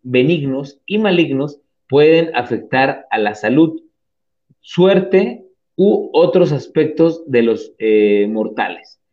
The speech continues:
No se debe confundir con el espiritismo fundador por allá Kardec,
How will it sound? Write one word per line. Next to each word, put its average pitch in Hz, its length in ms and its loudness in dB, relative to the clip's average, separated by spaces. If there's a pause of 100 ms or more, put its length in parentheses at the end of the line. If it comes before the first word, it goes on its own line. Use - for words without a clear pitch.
(320)
No 160 160 0
se 185 180 2
debe 170 300 4
confundir 127 800 -2 (240)
con 123 240 -2
el 113 120 0
espiritismo 135 800 0
fundador 143 640 0 (300)
por 127 180 0
allá 135 540 0 (140)
Kardec, 135 580 -2